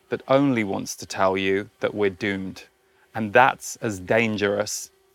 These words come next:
as us being doomed, because if you start focusing your energy there, that's all you're gonna see, and you're gonna help create it.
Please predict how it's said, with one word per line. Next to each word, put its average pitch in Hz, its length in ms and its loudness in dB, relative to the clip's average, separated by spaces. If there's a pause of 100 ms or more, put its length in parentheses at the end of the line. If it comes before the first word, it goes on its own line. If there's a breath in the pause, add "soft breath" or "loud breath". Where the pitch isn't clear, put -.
(300)
as 107 140 0
us 104 180 4
being 98 240 -2
doomed, 92 440 -4
because 104 280 -10
if 104 140 -8
you 120 100 0
start 120 360 0
focusing 110 540 -2
your 98 180 4
energy 123 340 -2
there, 95 320 2
that's 185 180 0
all 117 140 2
you're 107 120 -2
gonna 101 180 -4
see, 117 420 -2
and 107 140 -6
you're 101 100 -4
gonna 98 160 -6
help 95 280 -6
create 98 500 0
it. - 240 -8